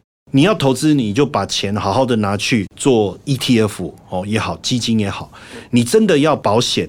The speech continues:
你就好好的去买纯保险。当然，如果你要做投资型保单，你是要做纯保险，不是不可以，它反而是一个纯保险非常好的工具。我讲的“纯”是单纯的“纯”，不是存款的存。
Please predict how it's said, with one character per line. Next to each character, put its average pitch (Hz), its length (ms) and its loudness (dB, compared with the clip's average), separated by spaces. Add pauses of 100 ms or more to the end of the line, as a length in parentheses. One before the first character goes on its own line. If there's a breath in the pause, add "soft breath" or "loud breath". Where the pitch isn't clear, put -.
你 110 120 -2
就 143 140 2
好 101 200 -2
好 135 160 0
的 127 140 0
去 - 180 -2
买 104 300 -2 (160)
纯 104 460 0
保 101 340 -2
险。 - 300 -4 (340)
当 233 180 2
然， 185 300 0
如 147 180 0
果 147 200 2
你 117 80 2
要 160 120 2
做 151 200 2
投 113 160 -2
资 123 160 -4
型 101 200 -4
保 85 200 -6
单， 98 280 -6 (120)
你 117 160 2
是 170 160 0
要 156 80 4
做 151 180 2
纯 107 300 -4
保 104 200 -2
险， 104 240 -4 (160)
不 123 120 0
是 - 160 -2
不 147 120 0
可 101 240 -2
以， 90 140 -6 (260 loud breath)
它 208 120 -2
反 - 180 -2
而 110 140 2
是 160 200 -4
一 135 80 2
个 123 120 2
纯 107 200 -2
保 107 200 0
险 85 280 -4
非 135 160 -2
常 110 160 -2
好 175 140 -4
的 95 80 -8
工 98 240 -4
具。 101 260 -8 (300 loud breath)
我 185 100 4
讲 135 220 0
的 113 80 2
“纯” 104 400 -4
是 156 180 -4
单 170 360 0
纯 95 260 -4
的 98 100 -2
“纯”， 85 300 -8 (140)
不 123 80 0
是 147 160 -2
存 113 240 -2
款 87 200 -4
的 87 80 -10
存。 - 240 -10